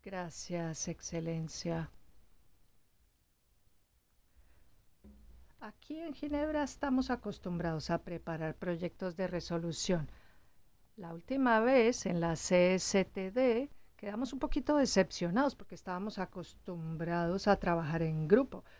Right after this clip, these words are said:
pero hay algunos países aquí, a ver, eh, tenemos que trabajar juntos. Tenemos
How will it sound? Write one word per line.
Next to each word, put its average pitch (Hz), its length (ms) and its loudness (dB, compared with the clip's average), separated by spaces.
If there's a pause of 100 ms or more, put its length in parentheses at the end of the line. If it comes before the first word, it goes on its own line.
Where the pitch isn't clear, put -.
(160)
pero 180 200 -2
hay 165 140 0
algunos 175 600 0
países 208 1080 -4 (2500)
aquí, 226 720 -4 (340)
a 160 140 -10
ver, 185 420 0 (120)
eh, - 200 -12 (1200)
tenemos 294 280 -4
que 254 120 2
trabajar 165 460 0
juntos. - 580 -8
Tenemos 180 840 -6